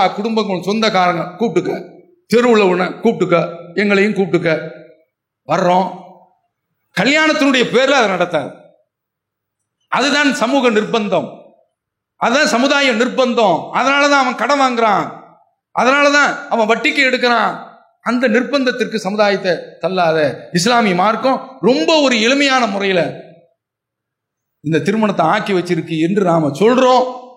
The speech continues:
இந்த ஒரு விஷயத்தில் நாம உறுதியாக நின்றால் இந்த ஜமாத்து உறுதியாக நிற்கின்றது. அப்படி உறுதியாக நின்றோம் என்று சொன்னால் இதற்கு எல்லோருடைய ஒத்துழைப்பும் தேவை.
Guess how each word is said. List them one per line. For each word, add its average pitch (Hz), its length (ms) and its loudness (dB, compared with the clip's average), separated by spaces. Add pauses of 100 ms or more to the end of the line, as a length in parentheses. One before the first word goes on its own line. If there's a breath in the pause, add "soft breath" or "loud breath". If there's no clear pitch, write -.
(180)
இந்த 294 360 4
ஒரு 254 280 2
விஷயத்தில் 277 580 0
நாம 240 300 2
உறுதியாக 220 520 -2
நின்றால் 214 340 0
இந்த 208 140 -2
ஜமாத்து 233 380 0
உறுதியாக 196 340 0
நிற்கின்றது. 147 480 -6 (1120)
அப்படி 156 200 2
உறுதியாக 220 500 4
நின்றோம் 196 340 2
என்று 180 160 -2
சொன்னால் 160 280 2
இதற்கு 160 280 0
எல்லோருடைய 233 540 4
ஒத்துழைப்பும் 180 540 -2
தேவை. 156 300 -2